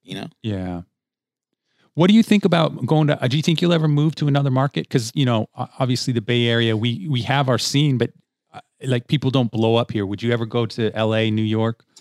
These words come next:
Speaker 1: I, I
Speaker 2: Right.
Speaker 1: wanna, I wanna go to Oregon. I had a lot
Speaker 2: Okay.
Speaker 1: of fun up there. Um, I, I've been to Arizona. It was okay.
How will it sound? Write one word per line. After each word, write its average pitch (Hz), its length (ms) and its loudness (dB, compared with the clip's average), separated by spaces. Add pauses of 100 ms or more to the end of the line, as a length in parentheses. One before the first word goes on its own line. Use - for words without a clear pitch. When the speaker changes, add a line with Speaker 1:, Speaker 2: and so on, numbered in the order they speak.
(120)
Speaker 1:
I, 131 100 0
I - 120 -4
Speaker 2:
Right. 135 60 4
Speaker 1:
wanna, 151 220 2
I 135 80 0
wanna 131 200 2
go 110 100 0
to 92 120 -2
Oregon. 120 580 0
I 110 120 -2
had 104 160 -2
a - 20 -4
lot 98 120 -2
Speaker 2:
Okay. 98 60 -2
Speaker 1:
of - 80 -12
fun 95 180 -6
up 95 120 -8
there. 98 480 -4 (100)
Um, 92 600 -12 (560)
I, 92 320 -6 (240)
I've 107 160 -2 (300)
been 139 240 0
to - 140 -2
Arizona. 143 800 4
It 131 120 -4
was 139 180 0
okay. 147 680 0